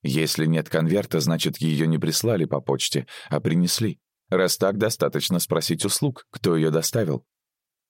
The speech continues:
«Отлично, Стивен. Будьте добры, сделайте это».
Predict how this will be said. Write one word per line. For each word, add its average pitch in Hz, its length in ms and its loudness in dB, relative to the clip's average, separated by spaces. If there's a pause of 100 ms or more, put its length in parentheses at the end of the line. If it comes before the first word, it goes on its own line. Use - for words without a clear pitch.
«Отлично, 131 560 2
Стивен. 87 420 0 (300)
Будьте 160 280 2
добры, 104 280 2
сделайте 110 480 2
это». 78 260 -4